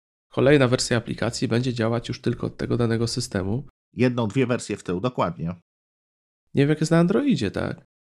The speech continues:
Speaker 1: Więc jak tam jest może to bardziej otwarte, no to gość sobie instaluje aplikację, która ma jakieś funkcje z nowszej wersji systemu, no teraz sobie gdybam, tak? No i ta aplikacja działa, jak działa.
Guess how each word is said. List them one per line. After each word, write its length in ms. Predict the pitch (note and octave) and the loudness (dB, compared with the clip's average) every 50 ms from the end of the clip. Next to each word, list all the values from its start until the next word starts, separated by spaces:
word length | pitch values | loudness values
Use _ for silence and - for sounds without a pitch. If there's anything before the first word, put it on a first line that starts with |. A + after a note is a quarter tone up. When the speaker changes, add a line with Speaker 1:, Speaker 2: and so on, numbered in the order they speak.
| _ _ _ _ - | _ _ _ _ -2
Speaker 1:
Więc 140 | C3+ C3 C#3 | 0 4 4
jak 140 | D3 D3 | 2 2
tam 320 | - - _ E3 D#3+ E3+ D#3+ | 2 -2 _ 4 6 6 6
jest 260 | D3+ C3+ - - - | 4 4 0 -4 -2
może 240 | C#3+ C#3+ C#3+ C#3 C3+ | 0 2 2 2 2
to 140 | - C#3+ C3 | 2 2 2
bardziej 280 | C3+ C#3+ D3 D3+ D3 | 2 2 2 2 2
otwarte, 560 | C#3 C3 - - B2+ A2 G#2+ - - A#2+ B2+ | 2 0 0 0 0 0 0 0 -2 -2 -2
no 100 | B2+ B2+ | -2 -4
to 160 | B2 B2 C3+ C3 | -4 -4 -6 0
gość 280 | C3 C#3 C#3+ C#3+ - | 2 2 0 0 0
sobie 200 | - - C3+ C3+ | -4 -2 0 0
instaluje 440 | B2+ A#2+ - - - C3 C3+ C3+ B2+ | 0 0 0 0 0 2 2 4 2
aplikację, 520 | B2 B2 - B2 - B2 - A#2+ - A#2+ | 2 0 -2 -4 0 0 -2 0 -2 -4
która 220 | A#2+ - - A2+ A2+ | -4 -4 -4 -2 0
ma 80 | A2 | 0
jakieś 240 | - - - A#2 - | -2 -2 -4 -6 -4
funkcje 320 | - - B2 A#2 - - A2 | -4 -4 -4 -4 -2 -4 -2
z 60 | G#2+ | -2
nowszej 280 | A2 G#2+ - - A2+ | -2 -4 -2 -2 -2
wersji 260 | G#2+ G#2+ A2 - - - | 0 0 -2 -2 -6 -10
systemu, 500 | - - - - - A2 G#2 G2+ A2 A#2+ | -8 -8 -8 -6 -4 -2 -2 0 0 0
no 80 | C3+ | 0
teraz 180 | C3+ D#3 D#3 - | 0 0 0 2
sobie 220 | - D3+ D#3 D#3+ | 2 4 4 4
gdybam, 400 | D#3 E3 F3+ D#3 G#2+ - G2 - | 6 6 6 6 4 4 -2 -4
tak? 380 | - - G2+ A2+ A#2 - - - | -4 -4 -6 -6 -6 -8 -6 -4
No 60 | D#3 | -4
i 60 | E3 | -2
ta 120 | E3 - F#3+ | 0 -2 -2
aplikacja 460 | F#3+ F#3+ - G#3 - F#3 F3+ - F#3+ | -2 -4 -6 -6 -6 -2 0 0 2
działa, 200 | G3 F#3+ G3 F#3+ | 4 4 4 4
jak 120 | F#3+ F#3 | 4 2
działa. 360 | F3 F3 E3+ A2 G2 F#2 - | 2 2 2 2 2 -2 -6